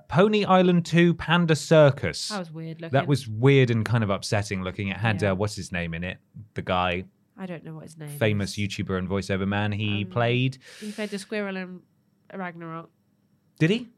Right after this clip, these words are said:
Speaker 2: I think so.
Speaker 1: Okay, he also played the g-, one of the characters in
Speaker 2: In
Speaker 1: Borderlands
Speaker 2: Borderlands
Speaker 1: three.
Speaker 2: three,
Speaker 1: What,
Speaker 2: yeah.
Speaker 1: uh, what's he called? Flack. He played Flack.
Speaker 2: Yeah, yeah,
Speaker 1: People
Speaker 2: yeah.
Speaker 1: know exactly who we're
Speaker 2: You
Speaker 1: talking
Speaker 2: know who
Speaker 1: about.
Speaker 2: we're talking about.
Speaker 1: Yeah, that was a bit weird looking.
Speaker 2: But his name has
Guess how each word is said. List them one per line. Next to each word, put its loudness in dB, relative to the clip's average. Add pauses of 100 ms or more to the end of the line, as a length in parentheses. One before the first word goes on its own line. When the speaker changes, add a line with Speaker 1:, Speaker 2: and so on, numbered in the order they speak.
Speaker 2:
I -14
think -12
so. -18
Speaker 1:
Okay, 0
he 4
also 4
played 0 (580)
the 0 (280)
g-, 0 (220)
one 4
of 4
the -8
characters 0
in 0
Speaker 2:
In -2
Speaker 1:
Borderlands 4
Speaker 2:
Borderlands -2
Speaker 1:
three. -10
Speaker 2:
three, -18
Speaker 1:
What, -2 (100)
Speaker 2:
yeah. 0
Speaker 1:
uh, 4
what's -2
he -10
called? -14
Flack. -2
He -10
played -6
Flack. -6
Speaker 2:
Yeah, -10
yeah, -12
Speaker 1:
People 2
Speaker 2:
yeah. 4
Speaker 1:
know 4
exactly 0
who -8
we're -8
Speaker 2:
You -10
Speaker 1:
talking -6
Speaker 2:
know 0
who 2
Speaker 1:
about. 0
Speaker 2:
we're 0
talking -8
about. -12
Speaker 1:
Yeah, 4
that 2
was -2 (440)
a -6
bit -2
weird -6
looking. -10
Speaker 2:
But -4
his -6
name -4
has -12